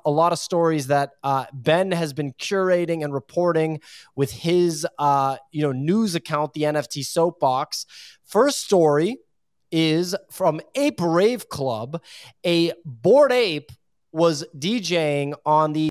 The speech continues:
Tomorrowland main stage. So Tomorrowland, massive, massive electronic music festival in Europe. Um, you know, my initial thoughts are this feels like, you know, that D J Marshmello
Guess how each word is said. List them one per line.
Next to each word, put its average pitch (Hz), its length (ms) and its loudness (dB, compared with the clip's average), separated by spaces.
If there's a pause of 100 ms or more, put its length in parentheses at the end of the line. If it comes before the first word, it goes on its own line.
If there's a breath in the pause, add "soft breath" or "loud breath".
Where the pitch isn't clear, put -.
Tomorrowland 156 1080 0
main 151 220 -2
stage. 127 560 -8
So 143 340 -2
Tomorrowland, 180 680 2 (440 soft breath)
massive, 190 380 -4 (180)
massive 160 460 -2 (100)
electronic 160 800 -4
music 151 320 -2 (160)
festival 160 720 0
in 127 260 -6
Europe. 165 460 4 (420 loud breath)
Um, 139 540 0
you 180 100 -6
know, 156 160 0
my 170 320 2
initial 160 400 -2
thoughts 160 420 0
are 156 260 4 (300)
this 170 180 -4
feels 165 380 -4
like, 143 240 0
you 151 80 -8
know, 143 100 0
that 127 220 -4
D 139 160 -6
J 127 180 0 (140)
Marshmello 147 800 0